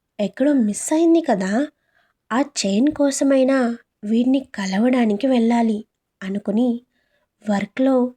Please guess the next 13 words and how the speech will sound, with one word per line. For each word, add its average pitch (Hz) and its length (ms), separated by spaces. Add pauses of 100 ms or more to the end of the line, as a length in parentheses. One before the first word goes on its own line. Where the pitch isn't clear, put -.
(180)
నిమగ్నమైంది 202 1200 (460)
మిథున. 208 460 (2750)
"అమ్మమ్మ 220 380
గారు, 294 540 (440)
ఆ 269 120
తర్వాత 277 760 (260)
ఏమైంది?" 247 840 (440)
ఆతృతగా 262 680
అడిగింది 247 800 (280)
ధరణి. 190 460 (920)
ఏమైందో 277 840 (160)
నాకు 185 440
కూడా 240 500